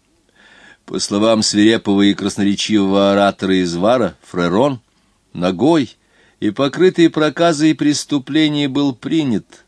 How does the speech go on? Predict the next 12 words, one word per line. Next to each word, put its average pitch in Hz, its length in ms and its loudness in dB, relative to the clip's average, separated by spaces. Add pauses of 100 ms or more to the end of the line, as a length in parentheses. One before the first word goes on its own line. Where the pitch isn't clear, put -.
обласкан, 95 840 -2
взлелеян 104 760 -2 (380)
термидорианцами. 98 960 -2 (1200)
Затем 139 640 0
из 104 200 0
их 185 240 2
лагеря 185 440 2
он 180 200 2
переметнулся 180 680 -4
в 160 60 -2
лагерь 170 300 0
роялистов — 156 920 -2